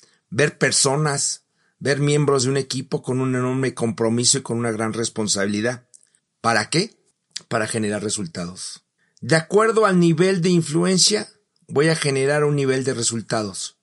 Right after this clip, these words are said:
porque hay de resultados a resultados. Podríamos decir que, que la forma de medir resultados muchas veces son cuantitativos y muchas veces son cualitativos. Y muchas veces los mejores resultados que podemos lograr en un equipo son intangibles.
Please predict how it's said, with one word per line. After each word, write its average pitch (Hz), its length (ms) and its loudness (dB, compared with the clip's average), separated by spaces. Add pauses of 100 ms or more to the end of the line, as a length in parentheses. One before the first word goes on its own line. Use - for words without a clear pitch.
(320)
porque 123 300 0
hay 143 140 4
de 139 100 2
resultados 127 880 -2
a 127 80 -4
resultados. 123 920 -6 (340)
Podríamos 233 480 2
decir 185 380 4
que, 170 560 2 (420)
que - 80 0
la 156 160 4
forma 180 380 2
de 160 100 4
medir 143 360 2
resultados 135 1000 0 (380)
muchas 139 340 0
veces 135 280 2
son 135 160 0
cuantitativos 120 960 -4
y 110 40 0
muchas 110 340 -2
veces 104 280 -2
son 101 160 -4
cualitativos. 95 960 -8 (400)
Y 135 120 0
muchas 160 340 2
veces 147 280 2
los 131 120 0
mejores 147 540 0
resultados 123 600 -2
que 107 140 -6
podemos 110 400 -4
lograr 104 320 -4
en 104 120 -4
un 104 40 -4
equipo 104 480 -8
son 107 280 -6
intangibles. 101 880 -8